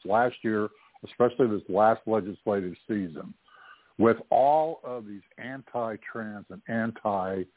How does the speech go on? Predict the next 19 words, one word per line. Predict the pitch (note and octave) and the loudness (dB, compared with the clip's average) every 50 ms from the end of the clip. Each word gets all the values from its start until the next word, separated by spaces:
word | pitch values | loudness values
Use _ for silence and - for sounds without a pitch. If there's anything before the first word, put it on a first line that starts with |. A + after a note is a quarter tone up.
| _ - - - - - - - _ _ _ _ _ _ _ _ _ _ - | _ -20 -20 -20 -20 -20 -20 -20 _ _ _ _ _ _ _ _ _ _ -6
uh, | A#2 G#2 F#2 F2+ - - - - - A#2 A#2+ | -4 -2 -2 -2 -4 -4 -4 -4 -2 -2 0
L | A#2 B2+ C#3 | 2 2 2
G | A2 G#2+ C3 | 2 2 0
B | A#2 A#2+ A#2+ A2 - | 0 0 -2 -2 -2
T | B2 A2+ - - | -2 -4 -2 0
Q | - A#2+ A2+ A2+ A2 G2+ G#2+ A2+ - _ _ _ - | 2 2 4 4 2 0 -2 -6 -10 _ _ _ -2
oriented | - A2 A2 A2 A2 G#2+ G2 F#2+ D#2 G2+ | 0 2 2 2 2 0 -2 -2 -2 2
laws, | G2 G2+ G2 F#2+ F#2 E2+ E2+ E2+ - - - - - _ _ - | 4 6 6 6 4 2 0 -4 -10 -14 -20 -20 -20 _ _ -8
don't | A#2 G#2+ G#2 G2 - - | -6 -6 -6 -6 -6 -4
say | A2 F2+ E2+ D#2+ D#2 - - | -4 -4 -4 -6 -4 0 4
gay, | C3+ B2+ B2+ B2 A#2+ A#2+ A#2 A2 G2 D#2+ - _ | 4 6 6 6 4 4 2 0 -2 -6 -8 _
book | - C#3+ - - _ _ - | -4 -4 -4 -6 _ _ -12
bans, | A2 G#2+ G#2+ G#2 G#2+ G#2 G2+ - _ _ - | -10 -10 -8 -10 -10 -12 -12 -14 _ _ -12
you | A#2 F#2+ | -10 -10
know, | F2+ - - | -10 -10 -8
pick | - A#2+ A2+ - | -6 -6 -6 -6
a | F2+ | -8
topic. | - - G#2 G#2+ G#2+ G#2 - - E2 D#2+ - _ _ - - - - - - - - - - | -6 -2 0 2 2 0 0 -4 -8 -10 -12 _ _ -20 -20 -20 -20 -20 -20 -20 -20 -12 -2
The | G2 A2+ | 0 0